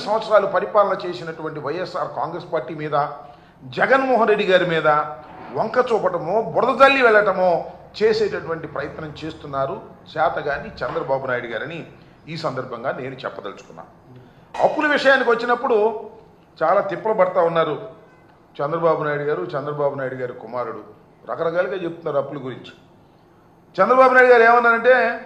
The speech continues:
ముఖ్యమంత్రిగా ప్రమాణ స్వీకారం చేసిన తర్వాత జగన్మోహన్ రెడ్డి గారి ప్రభుత్వం పద్నాలుగు లక్షల అప్పు చేసింది, పద్నాలుగు లక్షల కోట్ల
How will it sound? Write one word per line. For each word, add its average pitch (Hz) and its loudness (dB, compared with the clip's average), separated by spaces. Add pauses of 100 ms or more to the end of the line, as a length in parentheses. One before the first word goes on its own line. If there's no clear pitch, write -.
ముఖ్యమంత్రిగా 226 -4
ప్రమాణ 214 4
స్వీకారం 202 2
చేసిన 190 -4
తర్వాత 185 2
జగన్మోహన్ 220 4
రెడ్డి 202 0
గారి 196 -2
ప్రభుత్వం 190 -2 (520)
పద్నాలుగు 269 8
లక్షల 254 8
అప్పు 262 0
చేసింది, 220 2 (460)
పద్నాలుగు 160 0
లక్షల 147 -4 (380)
కోట్ల 302 10